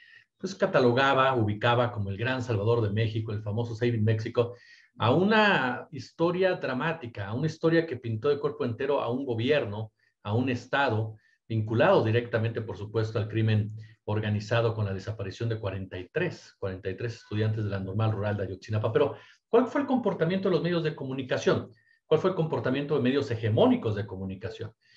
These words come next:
Vamos a platicar y le agradezco muchísimo, de verdad, a la doctora en comunicación, Fernanda Ramírez, quien tiene un trabajo que yo se lo recomiendo mucho, de verdad. Entra a la cuenta de Twitter de Fernanda y chéquelo.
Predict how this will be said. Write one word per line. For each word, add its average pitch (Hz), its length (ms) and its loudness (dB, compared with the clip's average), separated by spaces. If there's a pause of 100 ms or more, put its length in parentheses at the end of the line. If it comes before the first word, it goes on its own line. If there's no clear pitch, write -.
(420)
Vamos 247 220 4
a 240 80 4
platicar 160 420 4
y 175 40 4
le 160 60 4
agradezco 151 380 2
muchísimo, 135 640 -4
de 110 100 4
verdad, 120 320 2
a 127 60 4
la 107 80 2
doctora 117 320 -4
en 127 80 -8
comunicación, 104 580 -4
Fernanda 113 460 -2
Ramírez, 107 520 -4
quien 107 200 -4
tiene 196 400 2 (400)
un 180 180 -2
trabajo 175 600 4
que 135 100 -2
yo 147 100 0
se 160 120 -4
lo 147 80 2
recomiendo 120 400 -4
mucho, 151 400 0
de 98 80 0
verdad. 107 360 0
Entra 127 260 -2
a 117 80 4
la - 60 -4
cuenta 120 220 -4
de 110 80 2
Twitter 113 300 -4
de 101 80 -2
Fernanda 104 580 -6 (460)
y 151 340 -2 (380)
chéquelo. 127 540 -2